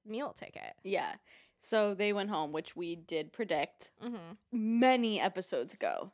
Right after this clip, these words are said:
Speaker 1: Many. Like, I think Anna Mae, Anna Mae, we knew she was going home since day one.
Speaker 2: Yeah. And then Harris, obviously. See how, I knew how they
Speaker 1: You totally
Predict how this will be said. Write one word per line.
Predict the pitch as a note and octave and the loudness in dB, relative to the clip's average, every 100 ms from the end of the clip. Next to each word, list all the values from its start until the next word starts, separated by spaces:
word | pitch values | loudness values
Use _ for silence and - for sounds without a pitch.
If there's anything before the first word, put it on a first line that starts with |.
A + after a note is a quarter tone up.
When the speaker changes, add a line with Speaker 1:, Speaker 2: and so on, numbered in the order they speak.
| - | -4
Speaker 1:
Many. | A3+ G3 E3 | -2 -4 -2
Like, | G#3 G#3 | -2 0
I | G3 | -4
think | - A3+ A3 G#3+ G#3 - - | -6 -6 -6 -6 -10 -8 2
Anna | A#3+ D4 | 2 4
Mae, | B3+ F#3 G#3 C4+ - | 0 0 -2 -4 -8
Anna | - G3 | -6 -6
Mae, | G#3+ G#3+ A3+ C4+ - - - | -4 -6 -6 -8 -16 -20 -8
we | A#3 A#3+ | -4 0
knew | A3+ | 0
she | A3 G#3+ | 0 -4
was | G#3 | -4
going | G3+ F#3+ | -4 -4
home | A#3 F#3 | -6 -8
since | F3+ E3+ - - _ _ _ _ - - | -8 -10 -14 -20 _ _ _ _ -12 -4
day | E3+ | -4
one. | G#2+ F2+ - G#3+ | -4 -10 -10 -4
Speaker 2:
Yeah. | G#3 F3 E3+ F3+ _ _ _ _ _ _ _ _ _ - | 0 0 -2 -8 _ _ _ _ _ _ _ _ _ -4
And | G#3 G#3 | 0 2
then | F#3+ F#3 F3 | 0 0 -4
Harris, | F#3 D#3+ D3 - | -4 -4 -4 -6
obviously. | - - - - B1+ G3+ | -8 -8 -10 -8 -8 -6
See | - C4 | -2 2
how, | C4 C4 | 2 2
I | G#3+ | 2
knew | G#3+ A3 | 2 2
how | B3+ B3+ A#3 | 2 2 2
they | A3+ G#3+ _ _ _ - | 2 0 _ _ _ -6
Speaker 1:
You | A3+ B3 B3+ _ - - - | -2 -2 -4 _ -20 -14 -4
totally | G#3 G#3 G#3+ A3 A3 A#3 | 0 0 -2 -4 -8 -10